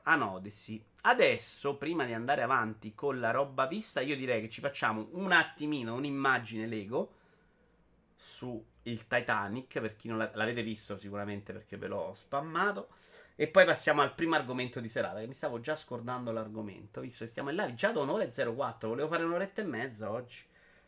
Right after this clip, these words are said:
Allora, purtroppo è inutile che vi prometto che poi ne faccio una subito, perché sto proprio distrutto per fare,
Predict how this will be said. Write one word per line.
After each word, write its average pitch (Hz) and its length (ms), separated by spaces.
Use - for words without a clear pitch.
Allora, 160 680
purtroppo 170 640
è 147 40
inutile 202 260
che 151 100
vi 135 100
prometto 135 420
che 123 100
poi 139 160
ne 131 80
faccio 127 320
una 139 160
subito, 110 380
perché 120 200
sto 147 220
proprio 196 280
distrutto 135 580
per 113 120
fare, 113 640